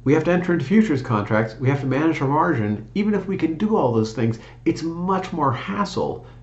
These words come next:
to do futures, managing our margin, enter the trade in the future, as opposed to simply just entering into an F R A up front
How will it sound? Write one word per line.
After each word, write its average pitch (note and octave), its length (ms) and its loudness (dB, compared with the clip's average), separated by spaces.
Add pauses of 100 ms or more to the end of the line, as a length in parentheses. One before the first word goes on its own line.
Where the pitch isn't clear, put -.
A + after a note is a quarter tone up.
(100)
to C3 100 0
do B2 500 4 (120)
futures, - 640 -2 (560)
managing G#2 420 -2
our G#2 80 2
margin, A#2+ 640 2 (200)
enter A2 320 2
the G#2 100 0
trade G#2 340 0
in F#2+ 80 -2
the F#2+ 60 -4
future, C#3+ 640 0 (180)
as B2 180 2
opposed B2 340 0
to A#2 60 -2
simply B2 360 -2
just - 280 -4
entering A#2+ 420 0
into G#2+ 160 -4
an F#2+ 60 -4
F F#2 200 -6
R F2+ 220 0
A D#2+ 200 -12
up - 220 -14
front - 340 -14